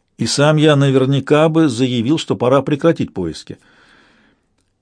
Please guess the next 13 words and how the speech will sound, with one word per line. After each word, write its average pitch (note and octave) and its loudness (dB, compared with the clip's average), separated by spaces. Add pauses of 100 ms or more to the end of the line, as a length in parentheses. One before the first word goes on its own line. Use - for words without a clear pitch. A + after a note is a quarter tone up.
Мы D3 2
подъехали D#3 4
к C3+ -2
ручью, D3+ 0
где C3+ -2
принц C3+ -2
и B2 -4
его A#2+ 0
спутник A#2+ -4
остановились, B2 -2
чтобы A#2 -4
напоить A#2+ -2
лошадей. G2 -8